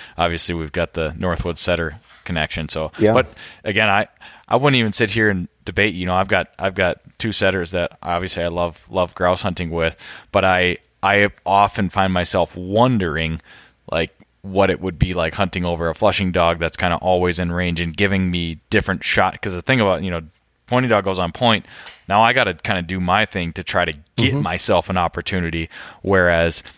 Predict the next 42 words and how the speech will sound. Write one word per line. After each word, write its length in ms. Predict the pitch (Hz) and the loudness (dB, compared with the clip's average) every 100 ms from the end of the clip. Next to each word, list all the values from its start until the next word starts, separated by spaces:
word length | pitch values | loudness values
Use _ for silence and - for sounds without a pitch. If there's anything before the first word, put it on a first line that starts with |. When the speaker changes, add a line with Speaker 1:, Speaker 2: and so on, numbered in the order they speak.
| - | -6
Speaker 1:
and 80 | 90 | -2
this, 180 | 85 - | -2 -4
I've 320 | 95 87 - - | -4 -4 -8 -2
talked 200 | 98 - | -2 -2
about 180 | 85 82 | -6 -4
this 160 | 82 | -4
many 160 | 95 85 | -2 -2
times 240 | 82 82 | -2 -4
before 360 | 78 78 101 92 | -6 -4 2 2
with 200 | 82 - | 2 -6
guys 220 | - 90 82 | -4 -2 -2
like 140 | 82 | -4
Fritz 240 | - 85 | -4 -2
Heller, 260 | - 104 92 | 2 4 4
you 80 | 85 | 0
know, 160 | 82 82 | -2 -2
a 80 | 85 | -4
flushing 380 | - 104 - 95 | 0 0 0 0
dog 280 | 87 85 82 | 2 2 0
can 300 | 92 82 80 | -4 -2 0
really 380 | 104 113 85 - | 2 2 0 -4
send 440 | - - 101 90 80 | -8 -2 0 0 -2
birds 360 | 87 87 78 - | -2 -2 -4 -4
right 240 | 82 80 | -4 -4
to 140 | - 104 | -4 -2
you, 200 | 85 76 | 0 0
Speaker 2:
Yeah. 180 | 90 95 - | -2 -4 -6
Speaker 1:
which 360 | 98 90 - - | -6 -4 -4 -6
is 380 | 95 87 80 - - - - - | -4 -4 -4 -6 -8 -16 -16 -4
not 320 | 113 107 - | 0 0 -2
typically 500 | - 135 - 98 92 | -2 -2 -2 -4 -4
what 140 | 82 | -4
happens 420 | - 78 - 85 - | -6 -8 -8 -10 -10
with 160 | 80 | -10
a 60 | 73 - _ _ | -12 -16 _ _
pointing 240 | 92 87 | -8 -8
dog. 180 | 78 78 | -8 -10
So 100 | - | 0
I 120 | 107 123 | 2 4
always 220 | 110 95 | 2 -2
find 180 | 95 90 | -6 -6
myself 420 | 85 - 78 | -6 -6 -6